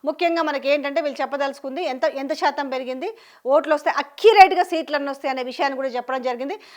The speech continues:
But ఒకటి ఏముందనంటే కాంగ్రెస్ పార్టీకి ఈ మేర కూడా వస్తాయా లేవా అనేది కూడా ఇక్కడ ఒక ఆలోచించుకోవాల్సిన వ-, పరిస్థితి. బీజేపీ కానీ కాంగ్రెస్ పార్టీ కానీ ఇంకా ఈ పరిస్థితిలో ఉన్నదా ఇప్పుడు తెలంగాణలో అనేది అంటే జనాలు చెప్తున్న మాట నేను చెప్తున్నాను, ఎందుకంటే మేము గ్రౌండ్ రిపోర్ట్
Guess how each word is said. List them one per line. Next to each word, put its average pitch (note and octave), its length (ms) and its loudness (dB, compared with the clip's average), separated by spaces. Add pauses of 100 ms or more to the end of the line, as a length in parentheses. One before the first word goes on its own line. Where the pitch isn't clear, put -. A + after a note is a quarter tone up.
(140)
But D4+ 220 6
ఒకటి D#4 260 2
ఏముందనంటే E4 420 0 (100)
కాంగ్రెస్ D#4 340 -2
పార్టీకి D4 320 0
ఈ - 80 -2
మేర D4+ 220 2
కూడా D4+ 200 0
వస్తాయా C#4 300 0 (100)
లేవా C4 200 0
అనేది B3+ 220 -6
కూడా F4+ 120 2 (340)
ఇక్కడ D4+ 220 0
ఒక D#4 60 -4 (120)
ఆలోచించుకోవాల్సిన D4+ 760 2
వ-, A#3+ 120 -2 (280)
పరిస్థితి. C4 300 -4 (120)
బీజేపీ D4+ 440 -2
కానీ D4 120 0 (120)
కాంగ్రెస్ C4+ 340 -2
పార్టీ C4 220 0
కానీ C#4 140 -6 (380)
ఇంకా C#4+ 140 4 (440)
ఈ E4 120 0
పరిస్థితిలో D4+ 400 4 (120)
ఉన్నదా C4+ 460 4
ఇప్పుడు C4+ 260 -2
తెలంగాణలో C4 540 -2
అనేది E4 240 -2 (100)
అంటే C#4+ 180 -6
జనాలు C4+ 280 0
చెప్తున్న C4+ 320 -4
మాట A#3+ 180 -6
నేను B3 140 -8
చెప్తున్నాను, A#3+ 260 -10
ఎందుకంటే A#3+ 280 -10
మేము B3+ 120 -10
గ్రౌండ్ B3+ 300 -4
రిపోర్ట్ A#3+ 200 -8